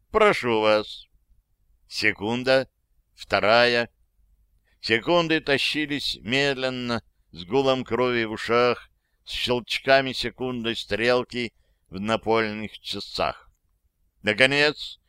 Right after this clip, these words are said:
не отрывая взгляда от наследника, русский император подвинул себе стул и сел. По этикету стул наследнику должен был подвинуть кто-то из придворных,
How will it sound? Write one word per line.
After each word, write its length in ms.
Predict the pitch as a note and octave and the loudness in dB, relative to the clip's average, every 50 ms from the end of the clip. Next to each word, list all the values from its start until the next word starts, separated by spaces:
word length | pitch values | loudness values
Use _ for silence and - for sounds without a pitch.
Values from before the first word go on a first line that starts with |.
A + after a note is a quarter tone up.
| _ _ _ | _ _ _
не 140 | - A2 B2 | -4 0 0
отрывая 460 | B2+ A2+ C3 C3 C3+ C3+ C3+ C3+ C3+ | 0 2 2 2 4 4 4 4 4
взгляда 520 | A#2+ G2+ G2 A#2+ A#2+ C3 C3 C3 A#2 B2+ B2 | 2 -2 -4 0 2 4 4 4 4 2 0
от 120 | A2 F#2+ | 0 -2
наследника, 840 | G#2 A#2 A#2 - - A2+ A2+ B2 B2+ B2+ A#2+ B2+ C3 A2+ - C3 C3 | -6 -4 -4 -2 -2 -2 0 -2 -2 -2 -4 -6 -8 -4 0 0 0
русский 340 | B2+ B2+ A#2+ - - A#2 A#2 | 0 0 -4 -6 -4 -4 -4
император 640 | A2+ G#2+ G2+ A2+ A2+ A#2 A#2 A2+ - B2+ B2 A#2+ - _ _ _ _ _ _ _ _ | -4 -2 0 2 4 4 2 2 0 -2 -6 -6 -8 _ _ _ _ _ _ _ _
подвинул 500 | - A#2 A#2 B2+ C#3 C#3 C3+ C3 B2+ B2+ | 0 0 2 2 0 0 0 0 -2 -2
себе 280 | - A#2 A2 A#2 A2+ | -4 -4 -4 -4 -4
стул 360 | - - - C3 C3 C3 B2+ B2 | -4 -4 -4 -4 -4 -2 -2 -4
и 80 | B2 | -6
сел. 600 | - - - - A#2+ A2+ G#2+ G#2 G2 F2 D2 - _ _ _ _ _ _ _ _ _ _ _ _ - - _ _ | -6 -6 -6 -2 0 0 0 0 0 -2 -4 -8 _ _ _ _ _ _ _ _ _ _ _ _ -20 -20 _ _
По 220 | - A#2 A#2 A#2 A#2 | 2 4 4 4 4
этикету 520 | A2+ - B2+ A#2 - C3+ C#3 A2 A#2+ A2 | 4 0 -4 -4 -2 -2 -2 -2 -2 -4
стул 300 | - - - B2 B2 A#2+ | -6 -4 -2 -2 0 0
наследнику 680 | A#2 A2+ G#2 - A2 B2 C#3 C#3+ B2 B2 G#2+ - - | 0 -2 -2 -2 0 0 0 0 0 -4 -6 -6 -6
должен 400 | G#2 G#2 A#2 A2+ F#2+ A2 A2+ A2 | -4 -2 0 0 0 -2 -4 -2
был 160 | G#2+ A2+ A2+ G#2+ | -2 -2 -4 -4
подвинуть 720 | - - A2 G#2 G2 A2 A2+ A#2+ B2+ B2+ C3 B2 - - _ _ _ _ _ | -2 -2 -2 -2 -2 -2 -4 -4 -4 -6 -8 -8 -10 -16 _ _ _ _ _
кто-то 380 | - - A#2+ A#2+ A#2 F#2+ B2 | -8 -2 0 2 2 2 0
из 140 | B2 A#2 - | -2 -4 -4
придворных, 720 | - - C#3+ D3 C#3+ D3+ D#3 D3+ C3 A2 F2+ D#2+ D2 C#2 | -4 -4 -4 -4 -2 2 4 4 6 4 4 0 -6 -14